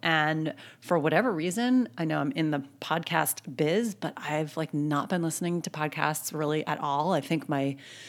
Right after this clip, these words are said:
brain needed a break. I felt like looking through the shows that I follow, all the topics just really seem to be the same thing kind of over and over again, either topics that I've already heard a number of different conversations on.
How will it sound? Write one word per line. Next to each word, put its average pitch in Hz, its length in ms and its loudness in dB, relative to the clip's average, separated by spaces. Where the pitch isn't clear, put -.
brain 202 300 2
needed 214 200 4
a 185 60 2
break. 202 460 4
I 170 100 4
felt 165 320 2
like 151 500 0
looking 180 300 0
through 175 420 2
the 151 360 2
shows 196 400 6
that 185 100 6
I 170 80 8
follow, 180 560 6
all 165 380 6
the 160 80 2
topics 160 580 2
just 160 180 -2
really 156 240 2
seem 156 280 2
to 147 100 -2
be 147 380 2
the 170 80 -4
same 185 320 4
thing 180 280 2
kind 156 160 2
of 147 160 -2
over 185 340 6
and 160 80 4
over 165 280 4
again, 147 500 2
either 151 500 0
topics 180 360 4
that 156 100 2
I've 156 120 2
already 165 260 2
heard 165 480 2
a 165 100 -2
number 156 340 2
of 151 80 2
different - 240 0
conversations 233 640 2
on. 214 360 4